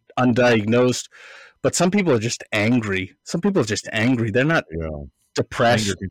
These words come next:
Speaker 2: take you a lot of places.
Speaker 1: Yeah.
Speaker 2: And I feel like we, don't you guys feel that, like, there's a, sort of, like, a Hollywood mentality of, for, like, the description of mental illness? Like, it's just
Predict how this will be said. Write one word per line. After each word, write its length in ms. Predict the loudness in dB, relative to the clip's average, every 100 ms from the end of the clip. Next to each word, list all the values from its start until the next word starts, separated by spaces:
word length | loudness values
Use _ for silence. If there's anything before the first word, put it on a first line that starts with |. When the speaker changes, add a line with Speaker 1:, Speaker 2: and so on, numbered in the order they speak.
| -8
Speaker 2:
take 140 | -8 -6
you 140 | -6
a 40 |
lot 180 | -6 -8
of 100 | -10
places. 440 | -10 -8 -6 -4 -2
Speaker 1:
Yeah. 180 | -2 -2 -12 -20 _
Speaker 2:
And 100 | -4
I 80 | -4
feel 220 | -2 0
like 120 | 0
we, 160 | 0 -2
don't 240 | -2 -6
you 60 | -6
guys 240 | -6 -6
feel 160 | -6 -6
that, 120 | -6
like, 140 | -8 -12
there's 300 | -12 -8 -8
a, 100 | -8
sort 180 | -10 -8
of, 20 |
like, 100 | -8
a 80 | -10
Hollywood 800 | -12 -8 -6 -6 -6 -4 -4 -6
mentality 640 | -8 -10 -8 -6 -6 -6 -8
of, 140 | -10
for, 100 | -10
like, 140 | -10
the 80 | -12
description 580 | -14 -14 -10 -10 -10 -12
of 140 | -12
mental 460 | -10 -10 -10 -12 -12
illness? 360 | -12 -10 -10 -10
Like, 120 | -10
it's 180 | -10 -10
just 300 | -8 -10